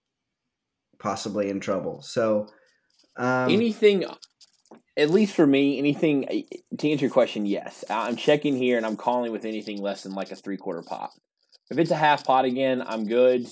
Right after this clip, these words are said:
Speaker 2: If it's three quarters, you know, I'm probably sitting there and thinking about it. You know, if it's over, three quarters are over, then I'm probably,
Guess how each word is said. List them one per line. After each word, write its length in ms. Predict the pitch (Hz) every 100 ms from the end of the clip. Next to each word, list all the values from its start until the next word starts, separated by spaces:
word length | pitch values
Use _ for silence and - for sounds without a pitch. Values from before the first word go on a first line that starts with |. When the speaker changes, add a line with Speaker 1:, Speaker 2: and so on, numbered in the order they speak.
| - - -
Speaker 2:
If 180 | 104
it's 220 | 104 95 -
three 180 | 135 120
quarters, 680 | 117 120 113 113 101 -
you 120 | 110
know, 180 | 104 101
I'm 140 | 98 98
probably 280 | 107 98
sitting 260 | 95 - -
there 100 | 98
and 100 | 98
thinking 200 | 117 117
about 240 | 113 113 110
it. 160 | 110 - _ _ _ _ _
You 120 | 110
know, 240 | 107 104 98
if 180 | 101 123
it's 140 | 117
over, 500 | 110 113 104 107 104
three 200 | - 127
quarters 300 | 123 120 104
are 120 | 98
over, 400 | 104 110 120 127
then 160 | 110 107
I'm 140 | 104 101
probably, 720 | 104 98 98 101 98 92